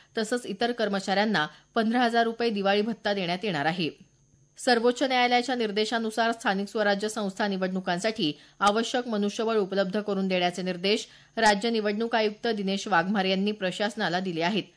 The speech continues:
या संदर्भात काल झालेल्या बैठकीत ते बोलत होते. यासाठी आतापासूनच नियोजन केलं जाईल,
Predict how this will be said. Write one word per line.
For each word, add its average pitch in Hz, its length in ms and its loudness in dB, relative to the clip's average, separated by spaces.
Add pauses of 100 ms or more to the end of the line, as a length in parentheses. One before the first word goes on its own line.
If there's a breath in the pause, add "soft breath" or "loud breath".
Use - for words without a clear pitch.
(340 soft breath)
या 226 120 2
संदर्भात 226 460 -2 (100)
काल 196 140 2
झालेल्या 208 360 -2
बैठकीत 190 500 -4
ते 185 60 -4
बोलत 185 320 -2
होते. 196 320 -4 (500 soft breath)
यासाठी 240 420 2
आतापासूनच 233 680 -2
नियोजन 202 400 -2
केलं 185 200 -2
जाईल, 196 280 0